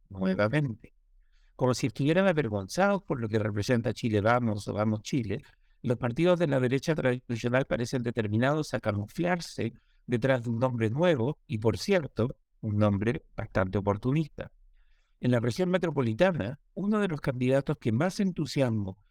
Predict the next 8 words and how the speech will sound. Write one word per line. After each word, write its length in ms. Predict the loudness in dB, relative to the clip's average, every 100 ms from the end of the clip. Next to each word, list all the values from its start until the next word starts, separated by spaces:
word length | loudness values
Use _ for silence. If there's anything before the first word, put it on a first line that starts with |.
| _ -2
parece 340 | 0 2 -2
generar 460 | -2 0 4 4 4
en 100 | 0
la 80 | -2
coalición 460 | -2 -2 -2 0
tradicional 520 | 2 2 2 0 0 2
de 140 | 2
derecha 480 | 2 -2 -2 -6